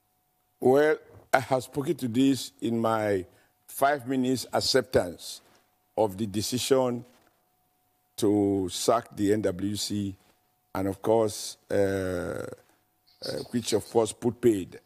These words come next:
and, uh, put an end to my chairmanship. I said, "I have no regret whatsoever." You know, uh, Adesua,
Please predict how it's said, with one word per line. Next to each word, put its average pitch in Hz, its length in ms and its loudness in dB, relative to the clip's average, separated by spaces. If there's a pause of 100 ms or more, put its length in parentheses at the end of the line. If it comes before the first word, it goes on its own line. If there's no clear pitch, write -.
and, 92 360 -6
uh, 92 40 -2 (120)
put 117 140 -4
an 104 140 2
end 104 220 -2
to 98 80 -4
my 92 140 -6
chairmanship. 95 600 -4 (600)
I 98 120 -2
said, 113 380 2 (120)
"I 123 160 2
have 113 340 -2
no 143 200 4
regret 117 600 2 (240)
whatsoever." 104 960 0 (760)
You 143 120 6
know, 202 380 2
uh, 127 440 4
Adesua, 131 480 0